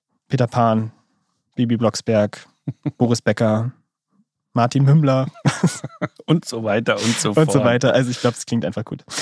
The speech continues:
Speaker 1: Okay, damit genug zur unnötigen Zahl des Tages.
Speaker 2: Ja, denn wir reden heute über etwas ganz Besonderes, nämlich einen Lebensraum, einen ganzen Lebensraum.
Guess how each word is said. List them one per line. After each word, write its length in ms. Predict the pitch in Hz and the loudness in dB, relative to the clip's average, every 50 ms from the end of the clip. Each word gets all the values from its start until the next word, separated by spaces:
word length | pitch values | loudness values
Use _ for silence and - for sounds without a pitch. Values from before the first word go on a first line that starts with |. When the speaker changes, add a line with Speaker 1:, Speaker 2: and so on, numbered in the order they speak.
| - - - | -10 -4 -2
Speaker 1:
Okay, 260 | 165 156 - 123 - _ _ | -2 0 0 -2 -4 _ _
damit 280 | - 127 123 123 131 - | 0 0 0 0 0 -2
genug 320 | 127 110 117 117 - - _ _ _ - | -2 -4 -4 -4 -6 -8 _ _ _ -12
zur 380 | - - 131 120 123 123 127 - _ _ _ _ _ - | -6 -2 0 0 0 0 -2 -4 _ _ _ _ _ 0
unnötigen 440 | 131 131 127 127 - 127 117 127 | 2 2 2 2 0 0 0 0
Zahl 300 | 123 - 120 110 101 110 | 0 0 0 0 0 0
des 140 | 123 131 - | 0 -2 -2
Tages. 440 | - - 98 104 - 113 - - - _ _ _ _ _ _ - | 0 0 0 0 -2 -6 -8 -10 -16 _ _ _ _ _ _ -2
Speaker 2:
Ja, 160 | - 156 110 | 0 0 2
denn 180 | 95 95 110 107 | 2 0 0 0
wir 180 | 117 123 127 - _ | 2 0 0 -2 _
reden 340 | - 104 107 143 165 180 151 | -10 -2 -2 0 2 2 2
heute 240 | 139 147 135 - 143 | 2 2 2 0 -2
über 320 | - - 117 127 123 127 | -2 -2 -2 -2 -2 -2
etwas 360 | - 101 - 117 113 - - | -2 -6 -6 -6 -6 -6 -4
ganz 220 | - 113 127 - - | -4 -2 -2 -2 -4
Besonderes, 400 | - 107 101 107 123 139 135 117 | -6 -6 -4 -2 0 -2 -2 0
nämlich 200 | 120 120 110 - | -2 -2 -2 -2
einen 140 | 101 104 98 | -2 -2 -2
Lebensraum, 560 | 98 113 127 160 170 139 113 - 101 95 92 | 0 2 2 2 2 0 -2 -2 -4 -4 -4
einen 120 | 98 98 | -4 -4
ganzen 280 | 107 117 - - - 104 | -4 -4 -4 -2 -2 0
Lebensraum. 540 | 107 117 123 120 - - 117 117 123 127 | 0 0 0 -2 -2 -4 -2 -2 -2 -2